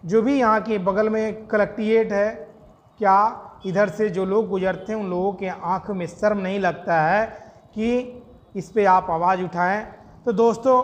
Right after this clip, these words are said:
अगर आप चाहते हैं इस शहर का भलाई, इस नगर निगम स्वच्छ हो और आप, आप भी स्वच्छ रहें और आप भी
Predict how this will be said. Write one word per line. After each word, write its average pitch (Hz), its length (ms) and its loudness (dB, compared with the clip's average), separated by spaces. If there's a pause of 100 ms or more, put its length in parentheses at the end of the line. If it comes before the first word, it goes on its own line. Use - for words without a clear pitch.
अगर 214 240 0
आप 208 240 0
चाहते 208 360 2
हैं 240 80 0
इस 226 200 -4
शहर 208 260 2
का 196 200 0
भलाई, 175 460 2 (260)
इस - 160 -12
नगर 196 280 0
निगम 190 340 -4
स्वच्छ 214 440 0
हो 233 100 2 (840)
और 226 540 2
आप, 208 340 2 (880)
आप 202 200 2
भी 240 160 0
स्वच्छ 226 360 -2
रहें 220 300 0
और 214 160 2
आप 196 220 2
भी 202 220 -4